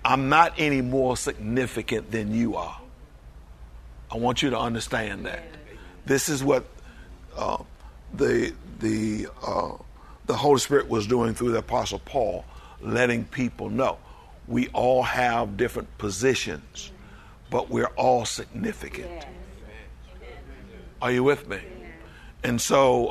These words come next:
Speaker 1: uh, although, um, the Word of God says, "Give honor to where honor is due," we respect people. We ought to respect everybody.
Speaker 2: Yes.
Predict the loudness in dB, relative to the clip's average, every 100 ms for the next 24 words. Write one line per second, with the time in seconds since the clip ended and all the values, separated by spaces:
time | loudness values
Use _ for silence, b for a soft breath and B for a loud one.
0 | 0 0 0 0 2 4 6 6 6 2
1 | B B B -4 0 2 2 2 4 4
2 | 4 2 2 2 2 2 0 2 4 4
3 | 6 4 2 2 2 4 2 0 2 2
4 | 4 2 2 2 4 4 0 B B B
5 | -4 2 2 4 4 6 4 0 2 0
6 | 2 2 4 4 0 -4 -8 -10 -10 -12